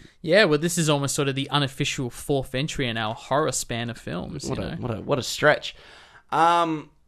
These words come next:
Speaker 2: and yeah, I think,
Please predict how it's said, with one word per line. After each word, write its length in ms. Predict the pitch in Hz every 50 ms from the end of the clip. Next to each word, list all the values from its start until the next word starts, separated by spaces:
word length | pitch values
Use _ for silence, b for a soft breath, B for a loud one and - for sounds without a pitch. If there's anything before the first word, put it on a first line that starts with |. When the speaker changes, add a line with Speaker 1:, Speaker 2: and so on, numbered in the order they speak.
| _ 151
Speaker 2:
and 520 | 160 170 165 170 170 170 170 160 151 - - - - _ _ _ _ _ _ _ _ _ _ _ _ _ -
yeah, 340 | 143 139 175 214 214 220 - - - _ -
I 140 | 147 156
think, 380 | 151 - 165 165 160 151 B B